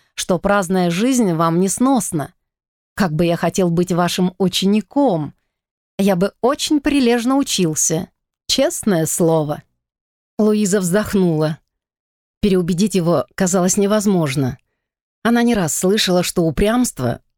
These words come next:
национальная черта шотландцев. При этом она не могла отогнать от себя мысль, что Луи Матюрен,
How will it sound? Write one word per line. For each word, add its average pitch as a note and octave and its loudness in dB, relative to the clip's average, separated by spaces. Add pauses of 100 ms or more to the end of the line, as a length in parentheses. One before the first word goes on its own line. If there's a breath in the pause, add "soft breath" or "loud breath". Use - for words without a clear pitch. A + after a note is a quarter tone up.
национальная G3 2
черта E3+ -2
шотландцев. D3+ -2 (800)
При F#3 2
этом F3+ 0
она F3+ 2
не F3+ 2
могла F3 0
отогнать E3 0
от D#3+ -2
себя F3 0
мысль, G#3 -2 (360 loud breath)
что F3+ 0
Луи F#3+ 2
Матюрен, G#3 0